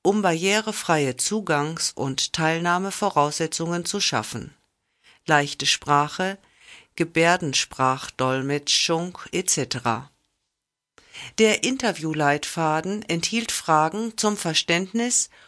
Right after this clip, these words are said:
und zur Definition von Gewalt, zu Orten, an denen Gewalt ausgeübt wurde, zu Barrieren beim Zugang zu Unterstützungseinrichtungen, zu Verbesserungsvorschlägen und guten Praxisbeispielen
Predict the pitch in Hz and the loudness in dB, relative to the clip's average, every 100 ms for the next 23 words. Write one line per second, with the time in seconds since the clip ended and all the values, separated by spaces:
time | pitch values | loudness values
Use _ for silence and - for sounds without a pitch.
0 | - - 214 254 - 165 147 143 151 147 | -12 0 0 2 0 -2 -2 -4 -6 -6
1 | - - 170 170 208 214 - 139 123 127 | -2 0 0 0 -2 -4 -4 -4 -4 0
2 | 131 151 220 - - _ - - - - | 2 2 -2 -10 -18 _ -20 -20 -8 -2
3 | 220 127 160 180 185 262 247 151 151 170 | 0 4 4 4 0 -2 -2 -2 0 0
4 | 185 170 143 120 123 117 - 123 165 - | 0 -2 -4 0 0 0 -2 0 0 -2
5 | 202 180 185 - 180 185 196 190 - _ | -4 -4 -6 -4 0 0 -2 -8 -12 _
6 | _ _ _ - 226 185 156 156 180 202 | _ _ _ -2 0 2 2 2 4 4
7 | 220 240 214 151 135 131 - 220 156 147 | 2 -2 0 0 0 -2 -4 0 2 2
8 | 156 - - 131 139 135 - 226 - - | 0 -6 -6 -4 -4 -4 0 -2 -2 -4
9 | 135 - 135 135 165 160 - 196 220 254 | -4 -2 -2 -4 -6 -8 -2 -2 0 -4
10 | 262 _ _ _ - - - - 214 202 | -10 _ _ _ -20 -18 -6 -2 0 0
11 | 185 220 - 220 214 - - 165 165 - | 2 0 2 0 -2 -2 0 0 2 -2
12 | 175 175 180 196 - - - - 170 160 | -2 -4 -4 -8 -12 -20 -20 -6 -4 -2
13 | 190 226 160 - 190 190 - 135 - 135 | -2 -2 -4 -2 -2 0 -4 -4 -2 -2
14 | 143 - - 175 190 208 214 | 0 -2 -2 -2 -2 -4 -6